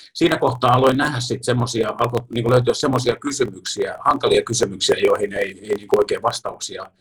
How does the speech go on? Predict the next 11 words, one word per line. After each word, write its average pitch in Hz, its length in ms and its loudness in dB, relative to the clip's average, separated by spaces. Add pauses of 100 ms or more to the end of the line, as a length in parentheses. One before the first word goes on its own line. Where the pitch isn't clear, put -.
(320)
tuntunut 110 500 2
olevan. 110 360 0
Ja 104 60 -4
sitten 117 340 -2
myöskään 113 380 0
yhteiskunnassa 104 680 0
ei 101 60 -4
niitä 101 200 -4
osattu 110 360 -8
kysyä. 120 400 0
Ja 85 200 -10